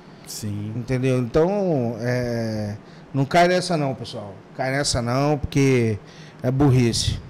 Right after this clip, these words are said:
Speaker 1: Cara, a melhor dica pra você, estude, corra atrás dos seus sonhos. Se você decidiu a ser vigilante, você decidiu a nunca cometer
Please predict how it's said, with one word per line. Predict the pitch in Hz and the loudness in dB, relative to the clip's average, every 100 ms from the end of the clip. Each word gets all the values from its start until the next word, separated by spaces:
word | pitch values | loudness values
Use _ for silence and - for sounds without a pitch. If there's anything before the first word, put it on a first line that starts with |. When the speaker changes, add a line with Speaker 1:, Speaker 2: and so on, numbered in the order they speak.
| - - - - - - - - - - - - - - - | -16 -16 -20 -20 -20 -20 -20 -20 -20 -20 -20 -20 -20 -16 2
Speaker 1:
Cara, | 156 127 | 4 6
a | |
melhor | 120 131 147 | 4 4 2
dica | 113 131 131 | 2 -4 -4
pra | 131 123 | -4 -4
você, | 113 - 110 98 92 - - - - | -4 -8 -8 -8 -10 -16 -20 -20 -14
estude, | 117 110 - 117 120 123 107 - - - - - - - - | -12 -10 -12 -8 -6 -6 -8 -14 -16 -20 -20 -20 -20 -20 -8
corra | 131 160 143 | -2 -2 -2
atrás | - 123 127 | -4 -2 -2
dos | 117 - | -4 -10
seus | 117 107 | -10 -10
sonhos. | - 110 113 113 113 - - - - - - - - - - | -12 -8 -6 -6 -8 -12 -18 -20 -20 -20 -20 -20 -20 -20 -16
Se | - 143 | -6 -4
você | 139 135 - 160 | -2 -4 -2 0
decidiu | 156 151 131 104 107 131 123 101 - - - - - | 0 -2 -8 -8 -4 -2 -2 -4 -12 -20 -20 -20 -10
a | 117 | -8
ser | - 131 120 | -6 -4 -2
vigilante, | 117 110 110 131 131 - - - - - - - | -2 -4 -2 -2 -4 -8 -18 -20 -20 -20 -20 -12
você | 107 123 - 127 | -6 -6 -2 -2
decidiu | 127 - 117 101 120 127 113 - | -2 -4 -10 -6 -2 -2 -4 -2
a | 135 139 | 4 4
nunca | 117 120 160 190 165 | 4 2 2 2 -2
cometer | 147 156 139 117 - | -4 -4 -4 -4 -6